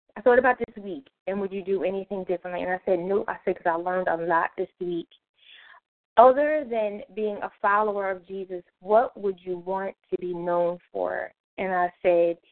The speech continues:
"She pursued her purpose." That's what I wanna be known for. You know that dash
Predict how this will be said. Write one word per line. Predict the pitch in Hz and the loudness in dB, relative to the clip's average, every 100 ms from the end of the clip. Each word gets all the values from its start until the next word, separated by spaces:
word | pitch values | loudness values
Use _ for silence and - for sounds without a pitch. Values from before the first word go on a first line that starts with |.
| _ _ | _ _
"She | - 190 | -10 -6
pursued | - 170 - - 196 196 185 | 0 0 -2 -4 -2 0 -2
her | 170 | -2
purpose." | 170 - 170 - - - _ - | -4 -2 -4 -4 -10 -12 _ 2
That's | 185 185 | 2 2
what | 196 | 0
I | 180 | 0
wanna | 180 180 | 0 -2
be | 170 170 | -4 -4
known | 170 165 165 | -4 -4 -6
for. | - | -4
You | 180 185 | -2 4
know | 214 | 6
that | 220 185 160 | 6 2 0
dash | 185 185 180 | 2 2 -2